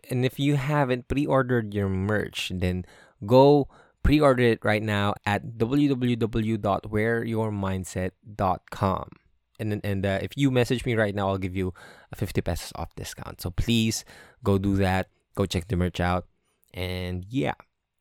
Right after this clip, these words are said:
Okay, so for today's episode, we are going to talk about why you should start before you're ready. I just finished a book, and this book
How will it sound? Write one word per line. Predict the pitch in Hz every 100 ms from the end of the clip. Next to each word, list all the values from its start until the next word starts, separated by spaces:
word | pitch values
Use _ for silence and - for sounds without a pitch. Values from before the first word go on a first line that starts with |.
| _ _ _ -
Okay, | - 160
so | 117 165 160
for | - 160
today's | 123 165 135 208 226 -
episode, | 165 147 - 101 95 90
we | 101 151 190
are | - 127
going | - 127 123
to | -
talk | - 95 -
about | 85 80 78 80 - - - _ _ _ _
why | 101 101 95 92
you | 92 90 98 113 139 165 170 175 _ _
should | - - 101
start | - - 98 87 - _ _ _ _ _ _
before | 95 90 - 95 90 92 87 _ _ _
you're | 110 87 87
ready. | 82 76 - - _ _ _ _ _ _ _ _ _ - - _ -
I | 117
just | 143 160 -
finished | 139 135 127 - -
a | 107
book, | 90 95 135 _ - _ -
and | 104 98 95
this | 92 -
book | - - 98